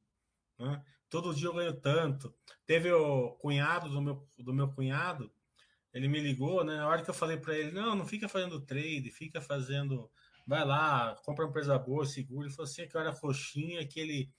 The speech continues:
sabia o que fazia. Eu falei, "Mas quanto tempo você tá investindo?" "Ah, eu comecei agora, comecei em ab-,"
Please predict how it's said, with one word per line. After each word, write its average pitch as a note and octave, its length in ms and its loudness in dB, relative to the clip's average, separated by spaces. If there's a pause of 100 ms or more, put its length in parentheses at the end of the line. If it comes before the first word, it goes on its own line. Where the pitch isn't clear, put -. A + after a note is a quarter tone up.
(180)
sabia C#3 400 0
o D3+ 60 0
que D#3 60 -10
fazia. C#3+ 400 0
Eu C3+ 40 0
falei, F3 160 -2
"Mas G3+ 100 0
quanto - 320 -4
tempo F#3+ 180 4
você - 80 -12
tá E3 100 -2
investindo?" D3 440 -2
"Ah, G#3+ 100 4
eu F3 80 4
comecei D#3+ 400 -4
agora, G#3 360 2
comecei C#3 460 -2
em E3 40 -8
ab-," D#3 180 -4